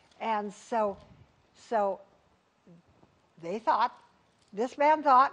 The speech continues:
"Well, here's two men. Maybe they'll give me a coin." And you know what Peter said?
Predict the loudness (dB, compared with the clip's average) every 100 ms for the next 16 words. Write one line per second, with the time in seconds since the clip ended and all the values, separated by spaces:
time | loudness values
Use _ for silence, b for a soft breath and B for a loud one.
0 | -4 -4 0 0 -2 -6 -8 -6 -8 -4
1 | -2 -2 -4 -6 -8 -8 -2 -2 -2 -4
2 | -2 -2 0 2 2 0 -12 _ _ _
3 | _ _ _ _ _ _ _ _ -18 -14
4 | -8 -6 -6 -8 -10 -6 -4 -4